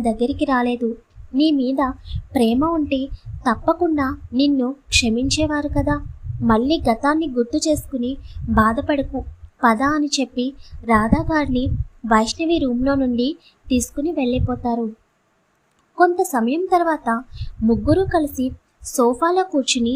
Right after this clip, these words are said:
మాట్లాడుకుంటూ ఉండగా వైష్ణవి రూమ్లో నుండి బయటికి వస్తుంది. వైష్ణవిని చూడగానే ముగ్గురు కూడా ఫ్రీజ్ అయిపోయి అలాగే ఉండిపోతారు.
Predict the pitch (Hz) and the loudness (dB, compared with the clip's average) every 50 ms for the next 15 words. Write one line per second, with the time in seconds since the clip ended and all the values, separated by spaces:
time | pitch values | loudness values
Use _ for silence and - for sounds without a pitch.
0 | 294 - - - - - - 226 226 214 220 233 - 311 339 349 359 359 349 330 | -4 -6 -12 -16 -14 -6 0 2 2 2 2 0 0 0 2 2 2 0 -2 -2
1 | 311 302 330 311 277 254 233 233 233 - 320 349 359 311 - - - - - - | 0 0 0 2 2 0 0 0 0 0 -2 -2 -2 -2 -4 -8 -12 -14 -14 -16
2 | - - 214 226 214 226 240 - - 349 392 381 330 277 269 285 - - _ _ | -12 0 2 4 4 4 2 0 0 0 0 0 0 -2 -2 -4 -8 -16 _ _
3 | _ 220 226 240 240 254 269 302 320 320 320 302 277 254 254 254 285 349 - - | _ 2 2 2 4 2 2 2 2 2 2 2 2 2 0 0 0 -4 -6 -12
4 | _ - 226 220 214 220 220 262 269 269 294 277 262 254 - - 277 262 254 254 | _ -4 -2 0 0 0 0 -2 -4 -2 -2 -2 -2 -2 -2 -4 -2 -2 0 -2
5 | 254 240 233 - - - - - - - - - - - - - - - - - | -2 -4 -6 -10 -14 -14 -16 -18 -14 -12 -12 -12 -12 -14 -16 -16 -18 -18 -20 -12
6 | - 226 214 214 226 233 - - 370 392 415 415 415 392 - 294 262 254 277 294 | -2 0 2 2 2 -2 -4 -4 -2 0 0 0 0 -2 -2 -2 0 2 2 2
7 | 311 302 294 262 254 254 277 - - - - - - - 214 226 220 214 208 311 | 2 2 0 0 -2 -2 -4 -6 -10 -10 -10 -10 -4 0 2 2 2 2 2 2
8 | 349 392 392 381 - 339 294 262 247 254 294 - - - - - - 233 240 254 | 2 2 2 2 0 2 2 2 0 0 -2 -6 -8 -6 -6 -6 -2 0 2 2
9 | 294 - 339 330 330 320 - 294 269 247 240 269 330 - - - - - - _ | 2 2 2 2 0 0 0 0 0 0 0 -2 -4 -6 -10 -16 -18 -18 -8 _
10 | - 226 240 240 262 311 339 277 277 277 294 349 - - - 233 240 233 233 277 | 0 2 2 2 2 0 0 -2 0 -2 -2 -2 -6 -4 0 2 2 2 2 0
11 | 277 - 285 277 277 277 262 262 269 | 0 0 -2 -2 0 -2 -2 -2 -2